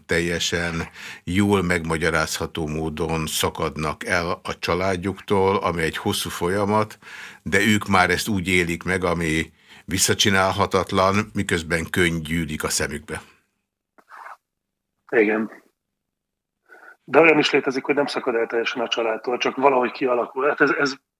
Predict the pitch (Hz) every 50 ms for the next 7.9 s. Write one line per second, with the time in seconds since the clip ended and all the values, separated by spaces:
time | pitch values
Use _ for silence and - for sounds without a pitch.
0 | _ - 143 139 113 - 127 120 - 135 107 117 113 127 120 123 123 127 120 117
1 | 110 117 131 135 127 120 104 - 120 104 98 107 104 98 104 101 - - 110 98
2 | 95 92 - - - 85 82 82 80 - - - 71 - - 80 - _ - -
3 | - - _ _ _ _ _ _ _ _ _ _ - - - - - - 101 98
4 | 107 110 117 - 107 131 135 - - - 120 120 - 127 135 131 - 117 120 117
5 | 110 101 131 135 - - - 143 120 - 127 117 107 107 98 95 - 113 117 117
6 | 113 104 - - - 98 98 98 95 92 - 90 92 87 87 87 85 85 80 80
7 | 87 - - - 92 82 80 78 80 80 - - - 107 101 98 98 98